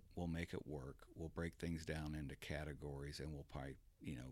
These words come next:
we'll display it in a c-, in a non-traditional sense from a museum standpoint." We wanted to make it more like a, more casual to a degree versus a stodgy museum, uh, where people will have, you know, it's well lit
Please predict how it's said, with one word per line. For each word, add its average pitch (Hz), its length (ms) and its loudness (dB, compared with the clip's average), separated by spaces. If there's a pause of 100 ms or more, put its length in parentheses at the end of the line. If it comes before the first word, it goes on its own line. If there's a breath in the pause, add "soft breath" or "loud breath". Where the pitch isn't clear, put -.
we'll 80 140 -4
display 82 420 0
it 80 60 4
in 78 160 0
a 71 40 -4
c-, - 440 -10
in 82 80 0
a 78 180 -2
non-traditional 78 1080 0
sense - 440 0
from 67 240 -4
a 67 200 -8
museum 65 560 -2
standpoint." - 680 -6 (760 loud breath)
We 85 100 6
wanted 85 300 6
to 76 80 0
make 76 260 0
it 64 120 -2
more 73 200 0
like 71 320 -4
a, 65 200 -4 (760)
more 104 140 6
casual 98 600 6 (160)
to - 120 2
a 110 40 4
degree 104 360 6
versus 87 380 8
a - 120 12
stodgy 80 540 2 (100)
museum, 76 440 2 (960 loud breath)
uh, 65 60 0 (120)
where 73 100 0
people 80 380 2
will 71 80 2
have, 71 260 0 (100)
you - 100 -2
know, 64 220 -6
it's - 260 -10
well 85 300 4
lit 71 280 0